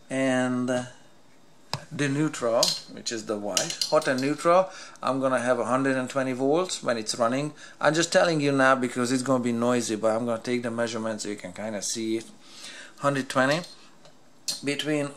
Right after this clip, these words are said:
hot and this brush, it's gonna be a hundred twenty as well. Between hot, sorry, between hot and this brush, it's gonna be sixteen point eight volts,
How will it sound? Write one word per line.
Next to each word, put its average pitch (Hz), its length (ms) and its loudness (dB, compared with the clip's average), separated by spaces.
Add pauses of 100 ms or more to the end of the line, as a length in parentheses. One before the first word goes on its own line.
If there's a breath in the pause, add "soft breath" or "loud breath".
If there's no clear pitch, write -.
(120)
hot 165 340 2
and 135 240 4
this 156 160 4
brush, 131 560 4 (320)
it's 117 180 -4
gonna 123 260 0
be 110 460 -4 (960 loud breath)
a 120 80 -2
hundred 135 300 2
twenty 120 260 0
as 107 160 2
well. 123 380 4 (1000 loud breath)
Between 131 680 -2 (460)
hot, 156 360 2 (500)
sorry, 107 340 -4
between 127 460 -4
hot 151 400 4 (420 loud breath)
and 123 260 4
this 147 180 2
brush, 123 420 4
it's 123 140 -8
gonna 117 220 0
be 113 120 -4
sixteen 135 520 -4
point 113 520 -4
eight 135 200 0
volts, 143 520 2